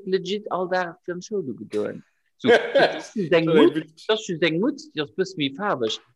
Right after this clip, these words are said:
Speaker 1: Nicht, dass man so picken drun, es war nur kein, äh, Bimmel da drun, mehr, äh, es war volles Programm.
Speaker 2: Ja.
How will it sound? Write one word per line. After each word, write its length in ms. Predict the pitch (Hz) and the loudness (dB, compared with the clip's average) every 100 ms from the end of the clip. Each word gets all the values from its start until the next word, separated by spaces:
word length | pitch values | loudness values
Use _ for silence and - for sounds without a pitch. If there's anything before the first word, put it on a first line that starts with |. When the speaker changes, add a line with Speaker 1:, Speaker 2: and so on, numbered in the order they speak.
| _ | _
Speaker 1:
Nicht, 160 | 156 156 | -8 -4
dass 180 | 160 - | -4 -4
man 140 | 160 | -4
so 80 | 160 | -6
picken 460 | 160 190 - 147 123 | -8 -10 -6 -6 -6
drun, 440 | - 143 143 135 | -6 -6 -6 -4
es 200 | 80 - | -6 -2
war 120 | 156 | -2
nur 140 | 151 - | -2 -2
kein, 240 | 165 156 147 139 | -4 -4 -6 -4
äh, 160 | 120 | -2
Bimmel 380 | 131 208 226 120 - | -2 -4 -2 -4 -4
da 120 | 123 | -6
drun, 340 | 123 131 123 113 | -4 -8 -8 -8
mehr, 540 | 110 110 110 107 107 | -8 -6 -2 0 0
äh, 20 | |
es 140 | 107 - | -2 -4
war 240 | 117 113 - | -2 -2 -4
volles 200 | 135 120 - | -14 -14 -16
Programm. 340 | 107 110 - _ _ _ _ _ _ _ _ _ _ | -20 -20 -20 _ _ _ _ _ _ _ _ _ _
Speaker 2:
Ja. 200 | 92 90 | -14 -14